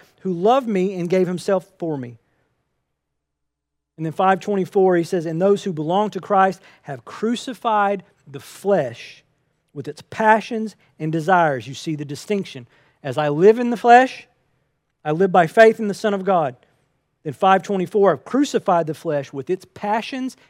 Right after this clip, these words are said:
and its desires. And it is so that," so that, underline that, the reason for it, "so that we serve in the new way of the Spirit and not in the old way of the written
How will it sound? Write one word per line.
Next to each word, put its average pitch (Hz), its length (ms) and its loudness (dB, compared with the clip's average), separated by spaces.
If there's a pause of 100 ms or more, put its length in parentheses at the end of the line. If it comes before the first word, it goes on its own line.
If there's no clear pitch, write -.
and 147 140 -10
its 185 280 -2
desires. 170 720 -4 (460)
And 165 120 -4
it 156 80 0
is 135 120 -6
so 247 600 4
that," 220 560 2 (800)
so 262 480 0
that, 214 400 4
underline 214 600 0
that, 156 260 -2
the 147 80 -6
reason 147 480 -4
for 269 400 -2
it, - 220 -10 (360)
"so 240 460 2
that 165 320 2
we 143 160 -6
serve 156 800 0 (260)
in 147 120 -4
the 143 80 -4
new 185 340 2
way 196 180 4
of 185 80 -2
the 180 80 -8
Spirit 147 440 -6 (160)
and 139 200 -8
not 175 240 -2
in 143 120 -10
the 131 160 -10 (100)
old 226 320 0
way 127 400 -6 (240)
of 135 80 -16
the 127 100 -10
written 151 440 -6